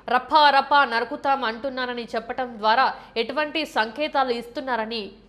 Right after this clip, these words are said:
కేశవ్ ప్రశ్నించారు. అరాచక పాలనను ప్రజలు రప్పా రప్పా నరికి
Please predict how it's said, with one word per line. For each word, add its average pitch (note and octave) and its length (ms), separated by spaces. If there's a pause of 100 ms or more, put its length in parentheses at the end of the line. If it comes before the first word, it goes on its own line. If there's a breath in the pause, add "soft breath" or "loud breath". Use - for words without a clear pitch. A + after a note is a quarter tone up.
కేశవ్ C4 500
ప్రశ్నించారు. G#3+ 560 (140)
అరాచక C4+ 520
పాలనను C4 580
ప్రజలు A#3 600
రప్పా G#3 320
రప్పా C4 280
నరికి A3+ 600